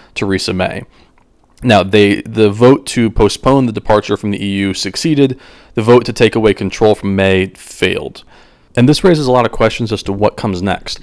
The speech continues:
But before we move that far, let's just take just a minute and talk about th-, a couple of the issues that are kinda holding up this, this deal and why they're atten-, why, why they keep rejecting this deal that May keeps putting forward. So there are,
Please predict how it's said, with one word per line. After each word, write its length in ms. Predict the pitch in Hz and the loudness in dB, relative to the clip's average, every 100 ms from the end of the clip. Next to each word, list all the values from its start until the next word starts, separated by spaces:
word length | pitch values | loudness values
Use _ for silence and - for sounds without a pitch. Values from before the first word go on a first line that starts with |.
| - - | -14 -12
But 140 | - | -6
before 280 | 104 - 156 | -4 0 4
we 120 | 165 | 4
move 420 | 135 127 127 120 | 4 2 0 -2
that 300 | 110 110 101 | 2 2 2
far, 420 | - 117 98 92 92 | -2 2 4 4 2
let's 500 | 101 113 - - - | 0 0 0 -8 -6
just 180 | 120 | -8
take 160 | - 113 | -4 -4
just 180 | 131 - | -2 0
a 40 | |
minute 320 | 135 131 131 - - _ - | 2 2 -2 -10 -20 _ -8
and 120 | 113 | 0
talk 220 | 127 120 | 2 2
about 400 | 117 110 104 - | 2 4 2 0
th-, 140 | 113 104 - | -16 -18 -10
a 60 | 104 | -2
couple 360 | - 180 147 | 0 4 4
of 60 | 131 | 4
the 140 | - | 2
issues 300 | 117 - 113 | 0 0 0
that 120 | 107 104 | 2 2
are 80 | |
kinda 180 | 98 104 | 2 0
holding 440 | 90 - 120 113 101 | 0 -2 0 0 0
up 240 | 101 - | 0 -2
this, 560 | - 101 92 - - - _ _ _ - | -2 -2 -2 -4 -10 -12 _ _ _ -8
this 240 | 110 95 | -4 -4
deal 340 | 98 113 101 | -2 2 2
and 220 | 98 95 95 | 0 -2 2
why 260 | 95 104 | 2 4
they're 200 | 101 95 | 2 2
atten-, 200 | 92 - - | 0 -4 0
why, 160 | 107 | 2
why 220 | 107 117 | 4 4
they 100 | 120 | 4
keep 180 | 117 120 | 2 -4
rejecting 480 | 98 90 107 - 98 | -4 0 0 0 -4
this 100 | 92 | -4
deal 160 | - 92 | 0 0
that 100 | - | 0
May 180 | 92 90 | -2 -4
keeps 160 | 95 | -8
putting 220 | - 92 | -8 -8
forward. 420 | 87 90 87 110 - _ _ - | -6 -6 -6 -8 -14 _ _ -10
So 380 | - 135 120 - | 0 4 4 0
there 320 | 110 123 147 | -4 2 6
are, 460 | 165 139 123 107 | 8 8 6 4